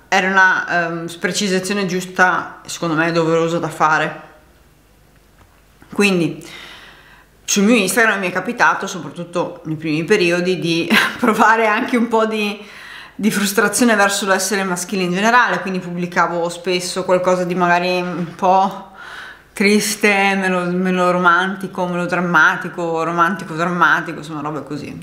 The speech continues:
che, classiche, no? Insomma, voglio dire, sono una ragazza normale, non sono un alieno. E, e nell'ultimo mese invece ho cominciato ad essere sempre molto positiva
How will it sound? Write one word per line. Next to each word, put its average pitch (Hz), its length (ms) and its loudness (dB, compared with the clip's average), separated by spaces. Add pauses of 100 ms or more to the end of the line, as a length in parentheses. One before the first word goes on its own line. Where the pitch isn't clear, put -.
che, - 220 -10
classiche, 196 580 2
no? 165 200 4
Insomma, 156 360 -6
voglio 156 160 -6
dire, 147 140 -2
sono 160 200 -4
una 165 120 4
ragazza 175 400 2
normale, 165 680 2 (380)
non 165 140 -8
sono 175 180 -4
un 165 100 0
alieno. 151 500 0 (840)
E, 170 1500 2 (840)
e - 480 0 (680)
nell'ultimo 208 640 4
mese 214 300 0
invece 196 800 -2
ho 180 120 -2
cominciato 233 580 0
ad 156 120 2
essere 190 300 -6
sempre 185 340 -4
molto 196 460 0
positiva 160 840 -2